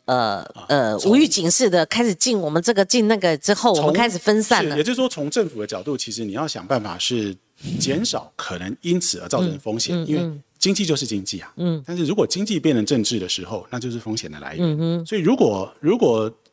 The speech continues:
Speaker 2: 确实后来发生也都是这样嘛，因为中国可能是以政治的理由去，去做经济的事情。
Speaker 1: 嗯，当然。
Speaker 2: 那我不可能让我的国民持续这样 suffer，或者是
Speaker 1: 当然。
Speaker 2: 其实我就好像，
Speaker 1: 嗯。
Speaker 2: 好像有一个人被你永远绑在那边，
Speaker 1: 对。
Speaker 2: 掐着脖子，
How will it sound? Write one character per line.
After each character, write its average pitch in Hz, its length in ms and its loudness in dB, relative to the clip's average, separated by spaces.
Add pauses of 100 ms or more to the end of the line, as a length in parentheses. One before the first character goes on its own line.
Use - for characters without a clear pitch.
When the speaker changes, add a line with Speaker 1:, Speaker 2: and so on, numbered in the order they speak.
(460)
Speaker 2:
确 214 120 2
实 127 200 2
后 156 140 2
来 107 100 2
发 127 120 -2
生 123 140 -2
也 104 80 -6
都 98 140 -10
是 101 80 -6
这 98 120 -6
样 87 100 -6
嘛， 76 180 -16
因 101 40 -18
为 92 60 -14
中 113 120 -8
国 101 80 -6
可 87 60 -14
能 87 100 -16
是 98 80 -16
以 85 80 -14
政 107 160 -6
治 101 120 -6
的 90 80 -10
理 71 140 -18
由 67 160 -16
去， 98 140 -8 (420)
去 107 120 -6
做 101 220 -2
经 123 160 -4
济 120 160 -8
的 85 100 -16
事 101 140 -8
情。 - 180 -6
Speaker 1:
嗯， - 20 -2
当 175 100 2
然。 135 280 -2
Speaker 2:
那 107 320 -6 (100)
我 87 120 -16
不 - 160 -6
可 - 120 -6
能 80 120 -12
让 92 120 -6
我 87 80 -8
的 82 60 -10
国 90 200 -8
民 92 280 -6
持 - 160 -4
续 117 160 -4
这 110 80 -2
样 95 80 -6
suffer， 95 400 -8 (100)
或 123 120 0
者 185 60 2
是 190 60 2
Speaker 1:
当 190 40 4
然。 127 240 0
Speaker 2:
其 123 120 -10
实 117 100 -8
我 95 120 -14
就 120 260 -2
好 156 120 -4
像， 143 180 -6
Speaker 1:
嗯。 120 100 -14
Speaker 2:
好 110 100 -10
像 175 180 0
有 101 180 -2
一 123 60 -4
个 113 280 0
人 92 200 -6
被 120 140 0
你 95 120 -2
永 90 180 -4
远 95 80 -2
绑 85 200 -10
在 98 100 -8
那 98 120 -6
边， 92 140 -12
Speaker 1:
对。 175 220 4
Speaker 2:
掐 113 180 -8
着 98 100 -10
脖 - 200 -10
子， - 160 -12